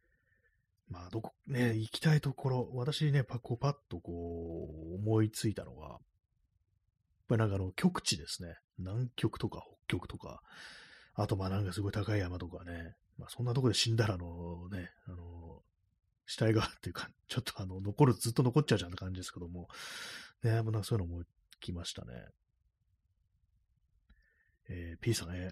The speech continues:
「相手にとってはある意味呪い」。まあまあ、そうですね。まあ、愛さん、そうなりますかね。笑いってね。そう、確かにまあ、ずっとまあ、一生まあ残るでしょうね。そのこと言われたらね。まあ、でもそうでもないのかな。意外に人間忘れるんですかね。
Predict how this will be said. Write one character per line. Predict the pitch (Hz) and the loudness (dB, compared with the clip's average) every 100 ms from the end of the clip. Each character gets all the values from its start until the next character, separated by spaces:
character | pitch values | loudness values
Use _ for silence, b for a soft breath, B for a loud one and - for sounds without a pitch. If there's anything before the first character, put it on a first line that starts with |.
| - | -2
「相 | 113 135 | 4 6
手 | 143 | 8
に | 123 | 6
と | 113 | 6
っ | |
て | - 95 | 2 0
は | 87 | 4
あ | 95 | 4
る | 101 | 4
意 | |
味 | 87 | 0
呪 | 85 82 80 | -4 -8 -10
い」。 | 92 | -10
ま | 101 101 104 104 | -4 0 2 2
あ | 104 | 4
ま | 113 104 | 6 4
あ、 | |
そ | 87 107 | 4 0
う | |
で | 92 | 0
す | 82 | -4
ね。 | 82 82 - | -12 -14 -12
ま | 87 | -6
あ、 | 92 | -2
愛 | 92 | -2
さ | - 90 | -4 -6
ん、 | - | -4
そ | - | -2
う | 117 | -2
な | 107 | -2
り | |
ま | 104 | -2
す | 95 | -4
か | - 92 | -6 -8
ね。 | - - - | -12 -14 -10
笑 | 87 87 | -8 -8
い | |
っ | 85 | -10
て | - | -14
ね。 | - - | -16 -8
そ | - | -2
う、 | 117 | -2
確 | - - - | 0 0 2
か | 117 | 2
に | 92 | 4
ま | 95 | 2
あ、 | - B B B B B | -2 B B B B B
ず | 107 151 | 4 6
っ | 151 | 6
と | 156 | 8
ま | 143 | 10
あ、 | 120 | 10
一 | 113 139 | 8 6
生 | - - - 170 | 6 8 10 10
ま | 160 | 10
あ | |
残 | 117 104 - 147 | 8 6 8 8
る | |
で | 95 | 8
し | 85 | 4
ょ | 95 | -2
う | |
ね。 | |
そ | 92 | 0
の | 95 | -2
こ | |
と | 92 | -4
言 | 87 | -6
わ | |
れ | 87 | -8
た | |
ら | 82 | -10
ね。 | 82 | -10
ま | 87 | -10
あ、 | |
で | 92 | -8
も | |
そ | - 180 | 4 4
う | |
で | |
も | 110 | 6
な | 110 | 4
い | |
の | 135 | 2
か | 85 | 0
な。 | 87 | -6
意 | 90 | -2
外 | 123 | 2
に | 135 | 4
人 | 120 131 | 4 4
間 | 127 | 4
忘 | 123 | 6
れ | 151 | 6
る | 160 | 6
ん | |
で | 87 | 4
す | |
か | - | -6
ね。 | 87 92 85 | -8 -8 -8